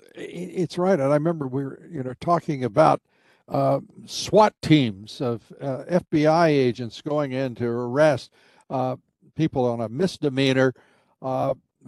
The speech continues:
accused of lying to the F B I or acu-, you know, one thing or the other, whether it's Roger Stone with his wife,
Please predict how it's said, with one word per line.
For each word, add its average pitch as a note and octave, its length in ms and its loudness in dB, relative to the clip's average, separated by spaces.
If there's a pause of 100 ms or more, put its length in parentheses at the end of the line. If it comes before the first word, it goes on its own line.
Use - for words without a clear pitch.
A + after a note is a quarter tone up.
(440)
accused E3+ 540 4
of A#2 180 -4
lying D3 560 0
to C#3 160 -2
the B2 240 -2
F C#3 160 4 (100)
B B2+ 180 0
I C3 360 0
or B2+ 400 -6
acu-, - 320 -10
you E3 140 -4
know, B2+ 100 -6
one D3 300 -2
thing C3+ 200 -4
or B2 120 -4
the C3 120 0
other, B2 180 0
whether A#2+ 200 -4
it's A2+ 120 -12
Roger C3 440 0
Stone C#3 540 0 (380)
with C3+ 140 -2
his B2 180 -2
wife, D3+ 360 0